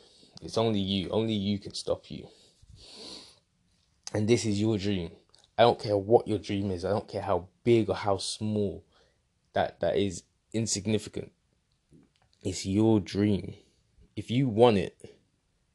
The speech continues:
you're gonna get it. But you have to make it happen.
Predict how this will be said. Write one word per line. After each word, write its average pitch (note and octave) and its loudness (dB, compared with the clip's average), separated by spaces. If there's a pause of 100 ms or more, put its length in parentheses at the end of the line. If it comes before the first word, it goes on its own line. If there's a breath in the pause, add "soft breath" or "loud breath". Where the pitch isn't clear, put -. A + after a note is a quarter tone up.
(260)
you're A#2 4
gonna A#2 2
get G2+ 6
it. - -8 (580)
But C#2 -8
you G2+ -2
have G2+ -4
to G2 -10
make F2 -6
it - -20
happen. - -8